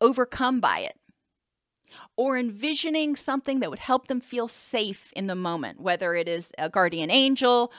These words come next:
or a bubble or a superhero that's at their back, whatever it is for them. And sensations, splashing cool water on your face. Wall sits are very helpful at school 'cause you can go into the bathroom, go into the,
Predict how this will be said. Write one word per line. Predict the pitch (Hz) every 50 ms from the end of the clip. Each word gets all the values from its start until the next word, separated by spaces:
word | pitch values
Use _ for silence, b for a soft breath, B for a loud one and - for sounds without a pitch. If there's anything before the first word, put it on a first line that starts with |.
| B B B B
or | - 151 120
a | 127 165 - _ -
bubble | 269 247 233 208 208 226 220 220 220 214 208 - - -
or | 160 170 160 156 160 156 147 135 123 - - -
a | 170
superhero | - - - 277 269 - 233 220 214 - 262 233 226 226 214 202 196 196
that's | 185 180 165 - -
at | 196 - -
their | 190 190
back, | - 196 185 185 175 202 - _ _ _ _ _ _ _ _ _ _ _
whatever | - 262 262 285 277 302 294
it | 254
is | 269 262 -
for | - 240 233
them. | 226 208 151 - 185 - _ _ _ _ _ _ _ _ _ _ _ _ _ _ _ _ _ _ _ B B B B B B 247 B
And | 285 320 311
sensations, | - 403 359 330 - - 359 349 370 381 - - - 185 123 82 - - - - _ b b b b b
splashing | - - - - - 262 277 311 - 330 320 302
cool | - 330 311 302 285
water | 262 262 262 269 285 277 277
on | 277 269
your | 269 269
face. | - - - 269 277 285 311 320 - - - - - _ _ _ _ _ b b b b b b
Wall | b 190 196 214 254 277 311 381
sits | - - - - 220 202 - - - - - -
are | 208 220 214
very | 214 226 226 220 214 220
helpful | 202 214 214 202 - _ - 220 214 202 - -
at | 185 -
school | - - - - 294 311 302 214 160 165
'cause | - 214 196 -
you | 208 202
can | - 233 202
go | 208 214 220
into | 220 208 208
the | - 170
bathroom, | 170 170 180 196 220 - 247 233 220 214 214 220
go | 202 - 180 190
into | 214 226 226
the, | 190 185